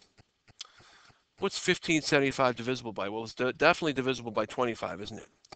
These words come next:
So if I just double check to see what fifteen seventy-five divided by twenty-five is,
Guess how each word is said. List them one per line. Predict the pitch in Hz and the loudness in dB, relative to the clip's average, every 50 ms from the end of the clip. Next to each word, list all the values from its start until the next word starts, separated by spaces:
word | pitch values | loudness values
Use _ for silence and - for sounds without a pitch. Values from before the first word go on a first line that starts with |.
| - _ - - - _ _ _ | -20 _ -20 -20 -20 _ _ _
So | - - 117 | -14 -10 -8
if | 110 | -6
I | 110 | -6
just | 110 123 131 - | -6 -8 -4 -2
double | 131 120 117 117 | 0 0 0 -2
check | - - 127 113 110 | 0 0 0 0 0
to | - | -2
see | - - 110 | -4 -4 -4
what | 107 98 - | -6 -8 -4
fifteen | - 120 117 - - - 117 113 110 110 104 | -4 -4 -4 -4 -4 -4 -2 -2 -2 -2 -2
seventy-five | - - 113 107 104 104 - - 107 104 101 | -2 -2 0 0 -2 -2 -2 -2 -2 -2 -2
divided | - 95 101 104 101 101 | -4 -4 -4 -2 -2 -2
by | 98 92 | -4 -8
twenty-five | - - - 110 113 113 - - 110 107 104 107 | -8 -8 -6 -6 -6 -4 -2 -2 -2 -2 -2 -4
is, | 110 123 - - | -8 -10 -10 -14